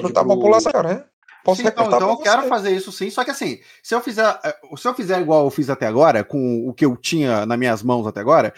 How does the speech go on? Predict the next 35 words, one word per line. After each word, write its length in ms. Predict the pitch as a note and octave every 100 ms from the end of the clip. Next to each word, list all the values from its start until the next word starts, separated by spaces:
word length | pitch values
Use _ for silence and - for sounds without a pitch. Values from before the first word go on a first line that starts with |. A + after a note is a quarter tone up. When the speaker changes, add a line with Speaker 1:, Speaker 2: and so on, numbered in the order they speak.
| -
Speaker 3:
o 100 | C#3+
que 60 | E3
eu 60 |
vou 100 | E3+
conseguir 440 | F#3 F#3+ F3+ F3+ G#3
é 100 | F3
um, 420 | F#3 F#3 F#3 F3
um 40 | G#3+
milhão 320 | C#4 A3+ G#3+
de 100 | G#3
tropa 320 | - G#3+ A3
verde. 360 | G3 C#3+ A2+ G2
É 140 | - C#3+
isso 120 | D#3
que 60 |
eu 40 | C3
vou 100 | B2+
ter? 300 | F#3 B2 - _ _ _ -
Speaker 1:
Ah, 120 | C3
Speaker 3:
Que 40 | C#3
Speaker 1:
mas 220 | A2+ A#2+
Speaker 3:
aí 60 |
Speaker 1:
é 40 | G#2+
Speaker 3:
não 60 |
sei 120 | - D#3+
Speaker 1:
isso, 120 | F#3
Speaker 3:
se 40 |
Speaker 1:
mas 80 | F3
é 40 | F#3
Speaker 3:
adianta 100 | -
Speaker 1:
isso 100 | A3
que 60 |
você, 120 | A3+ C3
Speaker 3:
tanto. 100 | D3
Speaker 1:
mas, 160 | E3+